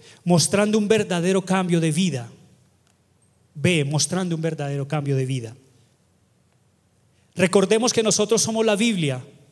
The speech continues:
que los que lo-, que los que nos rodean leen diariamente. Tú eres un testimonio, hermano. ¿Sabes qué dijo Francisco de Asís?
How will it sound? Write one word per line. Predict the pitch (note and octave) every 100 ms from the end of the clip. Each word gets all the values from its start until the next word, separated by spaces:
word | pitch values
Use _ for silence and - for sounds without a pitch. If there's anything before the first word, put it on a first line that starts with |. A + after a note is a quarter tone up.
| _ _ _
que | D#3+
los | E3 D3
que | - D#3
lo-, | D#3 D3 C#3+ - - - -
que | D#3+
los | D#3
que | -
nos | D3+ C#3+
rodean | C#3 C3+ D#3+ A3 A3+ - - _ _ _ _ _ _ -
leen | C#3+ C#3+ C#3+
diariamente. | C#3+ C#3+ C#3 B2+ A#2+ A#2+ A2 _ _ _ _ _ _ _ _ _
Tú | - D#3+
eres | F#3+ F#3
un | F#3+
testimonio, | F#3+ - F3 E3 D#3+ B2+
hermano. | A#2 A#2+ A#2 A2+ _ _ _ _ _ _ _ _ _ _ _ _
¿Sabes | - F3 F#3+
qué | G3+
dijo | G3 G3
Francisco | G3 E3 F3+ E3
de | F#3
Asís? | E3+ G#3 G#3+ - -